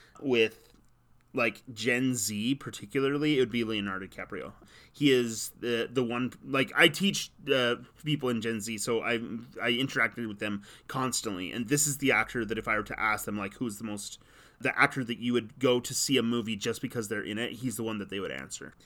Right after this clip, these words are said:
And, uh, this is, this one is really the turning point for me for his career. And a big part of it is that the film itself is kind of a commentary on what he was going through as being seen as young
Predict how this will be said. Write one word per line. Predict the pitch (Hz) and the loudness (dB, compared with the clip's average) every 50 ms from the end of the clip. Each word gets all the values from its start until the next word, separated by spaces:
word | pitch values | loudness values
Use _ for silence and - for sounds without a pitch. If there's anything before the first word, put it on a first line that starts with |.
| - - _ _ - | -20 -20 _ _ -2
And, | 131 135 135 131 131 131 127 127 127 123 120 - - - - - - _ - - | 2 2 4 4 4 2 2 0 0 0 -2 -2 -4 -6 -6 -8 -10 _ -10 -6
uh, | 123 123 120 123 - | -4 -2 -2 -2 -2
this | 135 127 123 175 185 - - 220 | -2 0 4 6 6 6 6 4
is, | 196 185 156 147 - - - - - - | 2 2 0 -2 -2 -4 -10 -20 0 6
this | 151 220 233 233 | 8 8 8 8
one | 262 277 277 262 | 8 6 6 6
is | 220 - - | 6 6 6
really | 143 156 165 185 175 | 6 8 8 8 6
the | 143 135 | 2 0
turning | 131 - - 147 139 139 139 | -2 -2 2 2 4 4 2
point | 131 - 131 127 - | 0 -2 -4 -6 -6
for | - 127 123 | -4 -4 -2
me | 113 107 117 143 180 220 - - - - - - - | 0 0 0 0 0 -2 -4 -10 -20 -20 -20 -16 -2
for | - 147 139 131 | 4 4 4 4
his | 123 139 127 120 - | 4 2 0 0 -2
career. | - - 117 110 113 117 113 104 98 | -4 -4 -4 0 2 2 2 2 2
And | - - 127 131 | 0 0 0 0
a | 123 | 2
big | 107 143 143 139 | 2 0 0 2
part | - 143 139 | 2 2 2
of | 135 139 | 2 2
it | 135 - | 0 0
is | 101 120 117 117 110 101 - - - - - - - - - - - - - | 0 0 0 0 -2 -4 -8 -10 -12 -16 -20 -20 -20 -20 -20 -20 -20 -4 2
that | - 135 131 - 147 131 | 2 2 2 2 0 -4
the | 147 | -4
film | 147 - - - 156 151 156 160 | -4 0 6 8 10 10 8 6
itself | 123 123 - - 135 131 127 - | 0 -2 -2 -2 0 0 0 0
is | 147 147 | -2 -2
kind | - - 135 123 | -2 -4 -4 -2
of | 117 107 | -2 -4
a | |
commentary | 107 - - 120 117 117 120 117 - - 123 113 113 | -6 -8 -6 -4 -2 -2 -2 -4 -2 -2 0 0 0
on | 107 101 110 110 | 0 0 -2 -2
what | 104 - - | -2 -4 -4
he | - - 120 120 | -4 -4 -2 0
was | 123 123 107 101 | 0 0 0 -2
going | - 107 104 101 | -4 -4 -4 -4
through | 101 - - 107 | -6 -4 -4 -4
as | 104 98 - | -4 -4 -4
being | - 113 110 104 98 | -4 -4 -4 -4 -4
seen | - - 117 110 104 104 104 101 101 - - - - - - | -4 -4 -4 -4 -4 -4 -4 -6 -8 -12 -20 -20 -16 -6 -2
as | 113 117 107 101 110 | -2 0 0 0 0
young | 110 120 113 117 117 113 110 107 104 101 | 0 2 2 2 0 -2 -2 -4 -4 -6